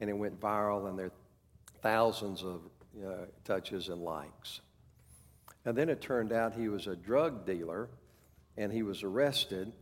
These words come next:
and he's now in jail awaiting prison. The money he used, uh, to buy the cookies was from children and adults who were becoming addicted and lost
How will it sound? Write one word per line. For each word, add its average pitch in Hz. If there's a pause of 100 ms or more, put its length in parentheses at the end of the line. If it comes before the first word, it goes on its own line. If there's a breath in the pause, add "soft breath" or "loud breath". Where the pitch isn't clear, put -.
(460 soft breath)
and 110
he's 104
now 113
in 110
jail 95 (160)
awaiting 92
prison. 85 (1600)
The 120
money 151
he 139
used, 104
uh, 95
to -
buy 120
the 98
cookies - (880)
was 117
from 104
children 131
and 104
adults 110
who 113
were 101
becoming 104
addicted 95 (880 soft breath)
and 107
lost 117